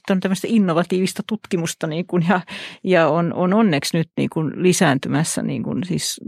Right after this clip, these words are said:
todella niin kuin korkean teknologian niin kuin tasolla tutkimusta ja voidaan niin kuin simuloida erilaisia tilanteita ja, ja mitata ja, ja arvioida, niin kuin, ottaa huomioon semmoisia tekijöitä. Et mä just, tota, Kärmätalon korjauksessahan oli,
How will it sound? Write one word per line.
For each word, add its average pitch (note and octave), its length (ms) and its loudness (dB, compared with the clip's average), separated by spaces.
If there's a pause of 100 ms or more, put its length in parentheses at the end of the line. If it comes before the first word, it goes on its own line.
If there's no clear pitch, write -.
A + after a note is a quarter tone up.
(100)
todella D#3 360 0
niin D#3+ 140 -4
kuin - 140 -14
korkean D3+ 460 -2
teknologian E3+ 680 -2
niin E3 100 0
kuin E3+ 180 -6 (320)
tasolla D3 460 2 (100)
tutkimusta E3 580 -2
ja D#3+ 100 2
voidaan E3+ 360 2
niin E3+ 100 -2
kuin F3 100 -2
simuloida D#3+ 580 4
erilaisia D#3+ 480 0
tilanteita D#3 680 -2
ja, D#3 240 0
ja D3+ 100 0
mitata D#3+ 520 2
ja, C#3+ 300 -2
ja D#3+ 180 -4
arvioida, D#3 540 -4
niin C#2 200 -4
kuin, - 240 -8 (540)
ottaa G#3+ 300 2
huomioon G3+ 400 4
semmoisia F#3 440 2
tekijöitä. D#3 680 2 (280)
Et F3+ 220 0
mä F#3+ 120 0
just, F#3 280 0
tota, F#3 300 -2 (180)
Kärmätalon E3+ 680 0
korjauksessahan E3+ 680 -4
oli, E3 240 0